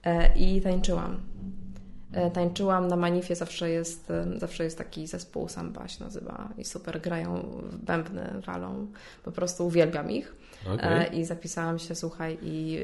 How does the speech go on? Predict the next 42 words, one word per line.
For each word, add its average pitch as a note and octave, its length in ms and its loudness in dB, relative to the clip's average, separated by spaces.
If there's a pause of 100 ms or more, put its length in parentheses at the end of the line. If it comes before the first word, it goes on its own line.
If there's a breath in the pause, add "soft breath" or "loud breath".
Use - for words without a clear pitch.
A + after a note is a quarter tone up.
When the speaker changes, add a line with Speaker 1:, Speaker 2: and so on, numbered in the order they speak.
(200)
Speaker 1:
e, D#3+ 40 -2
mieli, D#3+ 280 -2
miałyśmy E3 420 -2
wcześniej D#3 340 -4
próbę, E3+ 600 0 (120)
e, D#3+ 220 -6
próby D#3+ 280 -4
tańca D#3+ 580 -4
i F#3 40 -2
to F3 80 -6
był E3 100 -6
taki E3 220 -8
taniec E3 340 -4
uliczny, D#3+ 500 -6 (340 loud breath)
że E3 100 -4
szło - 140 -6
się D#3+ 120 -4
z - 60 -8
manifestacją, D#3+ 800 -4
były D#3 220 -2
te D3+ 100 -10
super D3 320 -6
bębny, D#3 360 -6
ta D#3 140 -8
muzyka D3+ 540 -6
po D#3+ 120 -8
prostu D#3 360 -10
ener-, D3+ 300 -6
energetyzująca D#3 1040 -4 (380 loud breath)
i F3 60 -4
tańczyłam. D#3 680 -6
Były F3 300 0
trzy - 280 -10
osoby E3 380 -4
Speaker 2:
Wow. - 80 -6
Speaker 1:
aż - 220 -12
i - 40 -8
w - 40 -12
tym F3 140 -4
jeden F3+ 160 -2
mężczyzna. E3+ 520 -8 (1600 loud breath)
Speaker 2:
Okej. G2 600 2